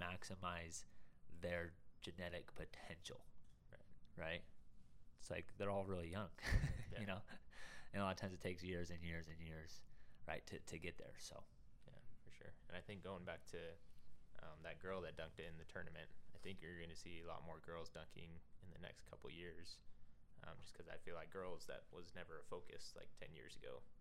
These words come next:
Speaker 1: Yeah.
Speaker 2: right? It's mo-, all skill, and as you start to get girls that are more dedicated to basketball and full-time, I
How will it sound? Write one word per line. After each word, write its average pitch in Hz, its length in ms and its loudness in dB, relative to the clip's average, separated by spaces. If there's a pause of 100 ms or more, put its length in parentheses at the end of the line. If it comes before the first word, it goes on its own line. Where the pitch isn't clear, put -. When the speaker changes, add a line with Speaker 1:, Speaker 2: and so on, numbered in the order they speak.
(220)
Speaker 1:
Yeah. 87 180 2
Speaker 2:
right? - 80 -6 (480)
It's - 160 -4
mo-, - 140 -2 (100)
all 78 160 -6
skill, 87 480 2
and 82 160 -2
as 82 80 -10
you 82 80 -8
start 82 280 -4
to - 60 -10
get 80 280 -2 (580)
girls 85 240 0
that 82 140 0
are 82 40 0
more 82 200 -2
dedicated 82 500 0
to 80 60 0
basketball 82 640 0
and 87 180 -4
full-time, 85 560 -4 (560)
I - 20 -6